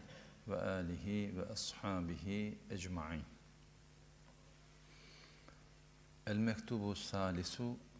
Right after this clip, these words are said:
والثلاثمائة. Üç yüz üçüncü mektubu şerif. İlel hac Yusuf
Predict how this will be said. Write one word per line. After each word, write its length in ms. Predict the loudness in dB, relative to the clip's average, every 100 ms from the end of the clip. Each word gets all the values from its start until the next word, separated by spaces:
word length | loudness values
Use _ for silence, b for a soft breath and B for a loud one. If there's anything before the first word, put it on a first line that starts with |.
| -18 -12 -2
والثلاثمائة. 1200 | 0 0 -2 2 4 4 2 -2 0 2 2 0 -6 -14 -18 -18 -20 -20 -20 -20 -20 -20 -20 -20 -20 -20 -20 -20 -20 -20 -20 -20 -20 -20 -20 -20 -20 -20 -20 -20 -20 -6 -2
Üç 280 | 0 0 2
yüz 360 | 2 0 -2 -8 -18 -20 -20 -20 -8
üçüncü 600 | -2 0 2 2 0 0 0
mektubu 420 | -4 -4 -2 0
şerif. 480 | 0 -2 -4 -8 -14 -18 -20 -20 -20 -20 -20 B B B B B B -18 -2
İlel 260 | 4 4 4
hac 680 | 4 6 4 0 -6 -8 -16 -18 -20 -20 -20 -14 0
Yusuf 600 | 2 4 4 2 -2 -4